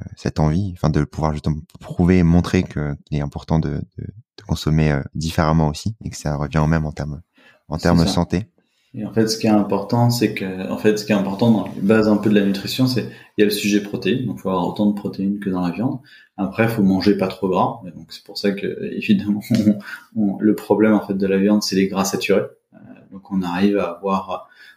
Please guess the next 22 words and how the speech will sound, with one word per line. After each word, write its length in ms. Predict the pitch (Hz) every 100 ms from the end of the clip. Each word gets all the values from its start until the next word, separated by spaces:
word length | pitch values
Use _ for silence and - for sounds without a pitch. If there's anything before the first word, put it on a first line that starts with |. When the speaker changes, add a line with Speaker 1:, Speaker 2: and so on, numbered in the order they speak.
| _ _ 131
Speaker 2:
onze, 380 | 120 120 - -
enfin, 360 | 110 98 92 92
de 60 | 104
l'ordre 240 | 101 101
de 60 | 98
dix 120 | 107
fois 220 | - 104
moins 160 | 104 107
de 80 | 104
gras 180 | 98
saturés 540 | 98 92 - 98 98 101
dans 180 | 90 90
le 60 |
végétal 480 | 92 90 98 98 101
que, 220 | 95 87
que, 340 | 85 90 87 -
que 100 | 95
dans 140 | 90
la 80 | 85
protéine 380 | - 87 92 87
animale. 360 | 85 101 120 - - - - - - -
Euh, 40 | _